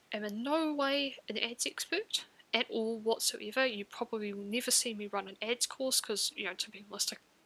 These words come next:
find it, they find all stuff kind of boring. I'd much rather talk about, you know, author strategy and, um, you know, tropes and stuff like that.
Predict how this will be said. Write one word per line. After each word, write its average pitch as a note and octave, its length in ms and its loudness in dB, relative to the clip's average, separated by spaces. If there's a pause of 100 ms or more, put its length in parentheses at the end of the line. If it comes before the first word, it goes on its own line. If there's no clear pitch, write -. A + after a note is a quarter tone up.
(160)
find F3 260 2
it, - 80 -8 (140)
they A#3+ 80 -4
find G3 340 -2
all F#3+ 260 -4 (160)
stuff - 320 4
kind F3+ 220 -8
of - 140 -14 (300)
boring. D4+ 460 6
I'd G3 120 0
much - 240 6
rather G3 240 0
talk - 380 -4
about, F3+ 260 -4 (640)
you G#3 160 0
know, F3+ 140 -4
author B3 300 4
strategy G#3 800 6
and, - 280 -16 (500)
um, A3+ 640 -6
you A#3+ 120 -6
know, G3 60 -12 (100)
tropes - 540 4
and G3+ 100 2
stuff - 240 2
like - 100 0
that. - 220 -2